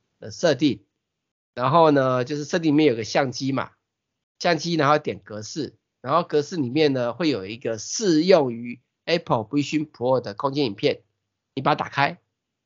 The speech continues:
打开以后呢，对不对？那以后你，你在录影的时候，对不对？好，你只要是横置的，你的右下角就会出现一个像 Vision Pro 的一个眼镜的符号，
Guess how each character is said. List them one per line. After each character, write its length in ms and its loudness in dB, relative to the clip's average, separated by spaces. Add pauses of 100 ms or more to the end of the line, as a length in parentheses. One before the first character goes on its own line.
打 120 0
开 200 6
以 100 6
后 140 6
呢， 240 4
对 120 0
不 40 0
对？ 220 6
那 280 0
以 160 -6
后 120 4
你， 260 -2
你 120 -12
在 160 0
录 200 0
影 120 -4
的 120 -8
时 120 -8
候， 80 2
对 120 2
不 60 -4
对？ 320 -2 (160)
好， 280 -10 (720)
你 140 -4
只 100 -4
要 140 4
是 100 2
横 320 2
置 260 0
的， 220 -6 (380)
你 80 -16
的 80 -6
右 180 4
下 180 4
角 220 -4
就 80 -12
会 120 -2
出 160 -8
现 180 0
一 40 -4
个 80 -4
像 220 -4
Vision 280 -6
Pro 280 0
的 100 -8
一 100 -14
个 200 -10
眼 220 -12
镜 200 -2
的 120 -4
符 160 -18
号， 260 -4